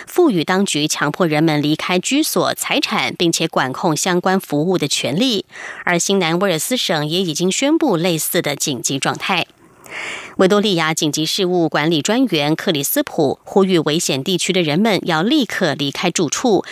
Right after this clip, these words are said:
不要指望靠运气躲过灾难。截至目前，这个星期野火已经在新南威尔斯省造成七个人死亡，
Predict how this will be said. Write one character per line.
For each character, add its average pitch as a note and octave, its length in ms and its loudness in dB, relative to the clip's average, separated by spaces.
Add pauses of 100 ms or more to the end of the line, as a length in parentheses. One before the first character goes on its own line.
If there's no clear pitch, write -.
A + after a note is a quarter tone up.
(120)
不 - 80 0
要 F3+ 160 2
指 - 180 -4
望 D3 240 0
靠 D3 240 -4
运 G#3+ 220 2
气 - 320 -2
躲 - 160 0
过 - 160 -4
灾 E3+ 220 0
难。 F#3+ 240 2 (720)
截 F3+ 160 4
至 G3+ 100 4
目 G3+ 140 4
前， D#3+ 380 0 (180)
这 G3 100 2
个 E3+ 80 0
星 A3+ 180 0
期 F3+ 460 -2
野 G3 160 0
火 D3+ 380 0
已 D#3 100 -2
经 C4+ 220 2
在 G#3 240 0
新 G3 200 0
南 D3 220 0
威 F3+ 140 2
尔 C#3+ 40 2
斯 A3 220 0
省 D3+ 320 -2
造 D#3+ 220 0
成 C#3+ 260 -4
七 - 260 -2
个 E3 140 -2
人 C#3+ 160 -2
死 - 160 -2
亡， C#3+ 340 0